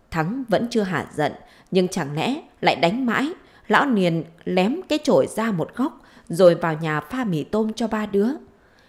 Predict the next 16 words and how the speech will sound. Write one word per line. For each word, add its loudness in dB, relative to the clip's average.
Lão 0
làm 0
đủ 4
ba -4
tô -2
mì, 0
nhưng 4
có 2
hai -2
tô 2
thì 6
lão 2
cho 0
thêm 0
vài 0
miếng 0